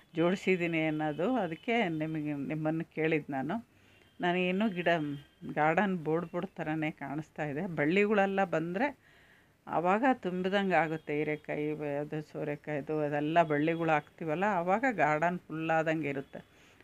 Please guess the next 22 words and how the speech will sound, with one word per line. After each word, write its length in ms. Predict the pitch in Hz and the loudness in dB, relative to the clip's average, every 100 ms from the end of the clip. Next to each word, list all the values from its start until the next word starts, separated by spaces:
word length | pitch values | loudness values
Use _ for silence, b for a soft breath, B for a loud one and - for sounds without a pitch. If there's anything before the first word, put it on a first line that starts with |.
| _ | _
ಅದಕ್ಕೆ 280 | 156 175 208 | -8 0 2
ಬಳ್ಳಿಗಳು 540 | 156 151 185 208 208 | 4 4 4 2 2
ಇದ್ರೇ 460 | 190 - 196 208 285 | 0 0 0 2 2
ಗಾರ್ಡನ್ 440 | 190 156 160 165 165 | 4 4 4 0 0
ಚೆಂದ, 360 | 165 156 160 160 147 | -4 -4 -2 0 0
ಇಲ್ಲ 160 | 147 160 | 0 -2
ಅಂದ್ರೆ 280 | 165 165 165 | -2 -2 -4
ಇಲ್ಲ. 220 | 156 156 160 247 _ b b b b - | -2 -2 -4 -6 _ b b b b -6
ಆ, 60 | 160 160 156 | -2 0 0
ಇದು 240 | 160 175 226 | -2 0 2
ನಾನು 300 | 220 196 208 196 175 170 - 160 151 | 4 2 2 0 -2 -6 -10 -10 -10
ಶಂಖಪುಷ್ಪ 600 | - 185 220 220 220 - | -4 -2 -2 -4 -6 -4
ಕೂಡ 200 | 220 208 208 | -4 2 2
ಲೈನ್ 280 | 190 165 190 | 4 2 2
ಲೈನ್ 220 | 196 202 | 2 2
ಕಟ್ಟಿದ್ದೆ, 480 | 190 160 - 151 180 | 0 -4 -4 -2 0
ಇವಾಗ 240 | 208 175 160 | 0 0 0
ಹಂಗೆ 200 | 160 151 | -2 -4
ಕಟ್ಟೋಕ್ಕಾಗ್ದೇನೆ 840 | 143 - 190 175 175 175 185 240 269 B B B B B | -4 -4 -2 -2 -2 -2 -2 0 -2 B B B B B
ಆ 80 | 160 | -2
ಕಡೆ 240 | 170 190 202 | 0 4 4
ಇಟ್ಬಿಟ್ಟಿದ್ದೀನಲ್ಲ, 760 | 196 - - 180 170 160 170 | 4 0 -10 -6 -2 -2 0